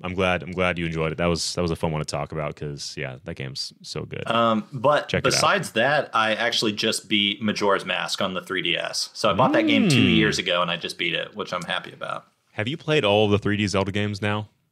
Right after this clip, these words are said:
Speaker 2: Yes.
Speaker 1: Okay.
Speaker 2: And
Speaker 1: I'm think-
Speaker 2: I, I'd, I'd already beat this one, so I beat Majora's Mask for the second time.
Speaker 1: Sweet. I'm,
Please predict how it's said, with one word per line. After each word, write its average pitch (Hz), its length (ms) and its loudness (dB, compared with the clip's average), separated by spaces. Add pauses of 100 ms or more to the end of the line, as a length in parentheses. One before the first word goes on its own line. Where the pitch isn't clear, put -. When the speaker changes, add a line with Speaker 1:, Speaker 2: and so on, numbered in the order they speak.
(280)
Speaker 2:
Yes. - 300 -4 (440)
Speaker 1:
Okay. 82 280 -2 (380)
Speaker 2:
And 151 260 4
Speaker 1:
I'm 139 140 6
think- - 160 0
Speaker 2:
I, 156 120 4
I'd, 156 80 4
I'd 139 340 4
already 107 260 4
beat 92 200 -2
this - 180 -6
one, 82 260 -2
so 110 180 2
I 104 100 4
beat 113 300 2
Majora's 101 360 0
Mask 85 240 -4
for - 80 -10
the 82 60 -8
second - 300 -6
time. - 260 -12 (400)
Speaker 1:
Sweet. 73 420 -2 (140)
I'm, 92 220 -2